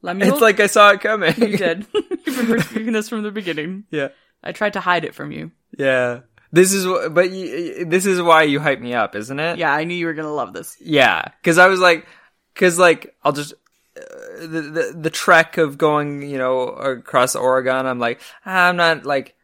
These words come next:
Speaker 2: there has to be a, an intrigue that she would know that, 'cause you know me, and there would have to be that thing that gets me, you know?
Speaker 1: Mm-hmm.
Speaker 2: And cannibalism is it."
Speaker 1: I know.
Speaker 2: So they ripped off the flesh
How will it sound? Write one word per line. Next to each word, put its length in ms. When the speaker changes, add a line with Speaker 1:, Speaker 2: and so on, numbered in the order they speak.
Speaker 2:
there 120
has 300
to 120
be 240
a, 200
an 160
intrigue 760
that 260
she 220
would 160
know 240
that, 300
'cause 160
you 100
know 240
me, 380
and 160
there 160
would 140
have 360
to 80
be 160
that 360
thing 280
that 280
gets 320
me, 280
you 60
know? 400
Speaker 1:
Mm-hmm. 280
Speaker 2:
And 120
cannibalism 760
is 120
it." 320
Speaker 1:
I 120
know. 260
Speaker 2:
So 180
they 240
ripped 260
off 140
the 80
flesh 580